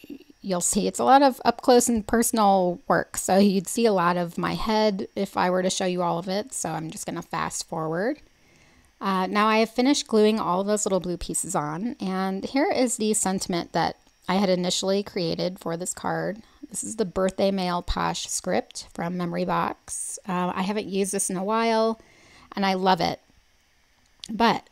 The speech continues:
then I added all of these embellishments, and look at this. I have white sparkle spots from Trinity Stamps. Those are the bigger ones. And then the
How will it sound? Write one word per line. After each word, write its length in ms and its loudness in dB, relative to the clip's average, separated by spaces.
then 200 4
I 120 6
added 360 4
all 160 4
of 80 -2
these 160 -4
embellishments, 1080 -6
and 440 -4
look 200 -4
at 140 -6
this. 560 -8
I 120 2
have 200 2
white 360 2
sparkle 400 0
spots 560 -2
from 140 -2
Trinity 380 -4
Stamps. 460 -4
Those 180 -4
are 60 -2
the 100 0
bigger 360 0
ones. 680 -2
And 180 0
then 180 2
the 240 2